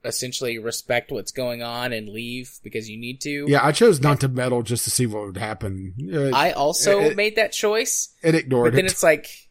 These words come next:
Speaker 1: yeah, and they're like, "Well, we probably shouldn't. It's, you know, you're whatever, whatever, but we're gonna do it anyways." And it's like, "Well,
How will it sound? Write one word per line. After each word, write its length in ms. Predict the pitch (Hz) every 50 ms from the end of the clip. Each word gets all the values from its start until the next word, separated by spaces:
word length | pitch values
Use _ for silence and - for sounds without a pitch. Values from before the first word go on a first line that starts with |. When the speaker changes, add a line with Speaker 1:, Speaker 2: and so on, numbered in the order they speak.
| _ _
Speaker 1:
yeah, 280 | - 165 170 160 143 139
and 100 | 143 156
they're 80 | 151
like, 220 | 151 147 151 147 -
"Well, 180 | 196 202 202 196
we 100 | 220 220
probably 580 | 214 - - 233 269 285 285 247 180 170 151
shouldn't. 560 | 143 - - 180 170 139 127 127 123 117 - 139
It's, 380 | 135 135 135 - - - - 139
you 120 | 151 147
know, 120 | 131 113 110
you're 440 | 110 113 123 127 123 123 123 - - _ _ _ _ _ _ _ -
whatever, 380 | 151 156 175 180 160 160 143
whatever, 600 | 135 151 160 160 135 123 117 110 107 104 - _ -
but 320 | 135 135 131 127 127 -
we're 180 | 151 151 156 147
gonna 160 | 151 156 143 135
do 120 | 135 127
it 60 | 117
anyways." 480 | 113 113 110 92 73 67 71 - - -
And 60 | 110
it's 120 | 113 -
like, 140 | 123 107 -
"Well, 400 | - 139 143 147 147 147 143 143